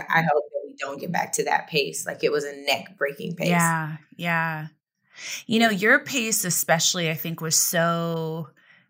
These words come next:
Speaker 2: could be considered so net-breaking, um, because the work that you do requires so much, you know, like, it's like, it requires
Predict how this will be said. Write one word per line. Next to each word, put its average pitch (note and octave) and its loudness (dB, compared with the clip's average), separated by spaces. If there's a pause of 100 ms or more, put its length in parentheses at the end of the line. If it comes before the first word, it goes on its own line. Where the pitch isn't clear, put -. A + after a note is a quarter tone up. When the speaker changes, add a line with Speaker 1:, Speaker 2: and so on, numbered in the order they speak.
Speaker 2:
could G3 4
be F3+ 4
considered F3+ 0
so F3 0
net-breaking, G3 0 (160)
um, E3+ 6
because F#3+ 2
the F3+ 4
work E3+ 2
that A#3 4
you E3+ -4
do F3 -2
requires E3 2
so E3 4
much, C#3 0 (520)
you F3+ 2
know, F#3+ 10
like, F3+ 6
it's F#3 0
like, D#3 4
it F#3 2
requires F3 2